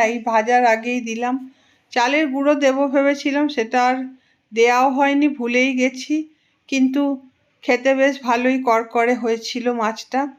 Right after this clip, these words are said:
আগেও আমি করেছি। ও সরি, আদা আর রসুন বাটা দিয়েছি। সব কিছু দিয়ে ম্যারিনেট করে রেখে বেসন,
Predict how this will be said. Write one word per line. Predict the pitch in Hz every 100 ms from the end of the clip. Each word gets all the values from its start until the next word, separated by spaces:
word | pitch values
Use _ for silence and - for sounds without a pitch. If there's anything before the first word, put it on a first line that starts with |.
| _ _ _ _ _ _ _ _ _ - _
আগেও | 220 226 262 330
আমি | 339 302
করেছি। | 311 247 240 254 - 285 311 - _ _
ও | 320 269
সরি, | 269 254 220 220 - _ _
আদা | 220 240 254
আর | 277 285 277
রসুন | 247 262 285 254
বাটা | 220 214 220
দিয়েছি। | 202 196 190 - - 214 _ _ _ _ _ _ _ _ _ _
সব | - 233 254
কিছু | 262 269 311
দিয়ে | 277 262 277 330 330 - 247
ম্যারিনেট | 233 247 269 285 285
করে | 285 285 294
রেখে | 233 247 262 311
বেসন, | 240 226 226 269